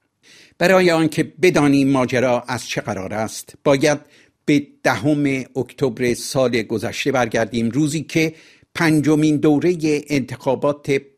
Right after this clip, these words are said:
پارلمانی و نخستین انتخابات زود هنگام عراق پس از سقوط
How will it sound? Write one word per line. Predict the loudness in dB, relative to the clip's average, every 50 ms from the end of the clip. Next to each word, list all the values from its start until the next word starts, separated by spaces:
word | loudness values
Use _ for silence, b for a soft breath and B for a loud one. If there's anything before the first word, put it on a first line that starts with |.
| _ _ _
پارلمانی | 0 0 2 2 0 0 0 0 0 0 0 0
و | 0 0 2
نخستین | 2 2 2 0 -2 -2 -2 -4 -4 -4 -4 -8 -4 0 0 0 0 0 -6 -8 -4
انتخابات | -2 0 0 0 0 -2 -4 -4 -4 -2 -2 -2 -2 0 0 0 0 0 0 -2 -6 -6 -6 -6 -8 B B B B B B
زود | -8 -8 -6 -4 -2 0 2 2 0 -2 -4 -4
هنگام | -2 0 0 0 0 0 0 0 -2 -4 -6 -10 -12 -14 -12 _
عراق | -2 0 2 4 4 2 2 -2 -6 b b b b b -4
پس | -4 -4 -2 -2
از | -4 -6 -6
سقوط | -6 -12 -12 -6 -6 -6 -2 0 -2 -2 -2 -4 -8